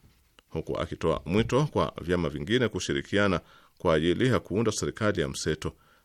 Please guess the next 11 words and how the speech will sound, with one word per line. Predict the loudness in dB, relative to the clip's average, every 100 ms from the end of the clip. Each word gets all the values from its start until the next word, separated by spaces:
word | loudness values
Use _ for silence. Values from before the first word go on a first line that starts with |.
| -14
amesema | -10 -6 -4 -4
chama | -4 -4
chake | -2 -2 -4
hakiwezi | -10 -12 -6 2 2 2
kupuuzwa | -2 -4 -2 -2 0 -2
tena, | 2 2 2 -2 -8 _ _ _ _ _ -4
kwani | -2 0 -2 -4 -4
ni | -4 -4 -6
chama | -2 0 2 -2 -6
cha | -8 -4 -2 -4 -10 _ _
For | -2 4 4